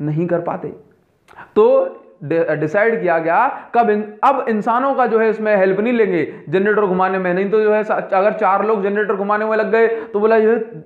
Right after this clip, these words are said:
ये, ये, ये घुमाता रहेगा, मैं सिर्फ हाथ लगा लेता हूँ।" है ना? तो फिर काम चोरी करेंगे, तो फिर काम चोरी करेंगे। तो क्या सोचा गया? फिर सोचा गया कि जो है, इस जनरेटर को अगर घुमाने से इलेक्ट्रिसिटी बनती है, तो अब हम इस जनरेटर को घुमाएंगे, लेकिन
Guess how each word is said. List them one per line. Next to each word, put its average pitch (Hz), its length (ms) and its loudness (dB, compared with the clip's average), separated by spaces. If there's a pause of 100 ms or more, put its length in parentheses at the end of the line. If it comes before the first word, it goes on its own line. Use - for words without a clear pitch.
ये, 220 260 0
ये, 220 240 0
ये 202 240 2
घुमाता 170 380 2
रहेगा, 240 200 2
मैं 226 180 0
सिर्फ 233 220 -2
हाथ 190 180 2
लगा 175 240 -2
लेता 139 200 -4
हूँ।" 147 320 -12 (400)
है 233 60 0
ना? 285 120 2
तो - 300 -8
फिर 269 120 -2
काम 226 280 0
चोरी 185 200 2
करेंगे, 123 380 -4
तो - 340 -8
फिर 247 140 2
काम 175 260 -2
चोरी 143 160 -2
करेंगे। 120 300 -4
तो 196 140 -2
क्या 185 280 -2
सोचा 196 280 -2
गया? 202 220 -4 (400)
फिर 311 140 2
सोचा 175 320 0
गया 165 400 2 (280)
कि 208 100 -2
जो 196 120 0
है, 240 300 2
इस 226 120 -2
जनरेटर 180 480 0
को 220 120 0
अगर 196 180 2
घुमाने 156 420 0
से 190 100 -2
इलेक्ट्रिसिटी 156 480 -2
बनती 131 320 -6
है, 240 500 0
तो 180 60 -4
अब 175 180 0
हम 180 140 0
इस 180 80 -2
जनरेटर 151 380 -2
को 160 80 0
घुमाएंगे, 156 800 0
लेकिन 220 540 0